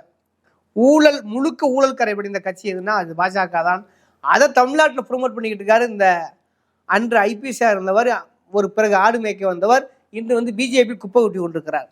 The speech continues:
இவர் தான் சொல்லியிருக்காரு, கோயம்புத்தூர்ல வந்து பாத்தீங்கன்னா வெயில் அதிகமானது காரணம் எது?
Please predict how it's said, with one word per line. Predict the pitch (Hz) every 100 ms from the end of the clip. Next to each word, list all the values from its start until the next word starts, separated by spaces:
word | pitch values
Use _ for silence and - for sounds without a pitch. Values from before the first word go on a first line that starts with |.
| _ _ _
இவர் | 202 233 233
தான் | 269
சொல்லியிருக்காரு, | 247 214 185 220 220
கோயம்புத்தூர்ல | 214 226 214 196 175 185
வந்து | 196
பாத்தீங்கன்னா | 180 175 165 220 269
வெயில் | 185 240 220
அதிகமானது | 202 202 180 175 165
காரணம் | 165 208 427 - _ _ _ _ _ -
எது? | 190 233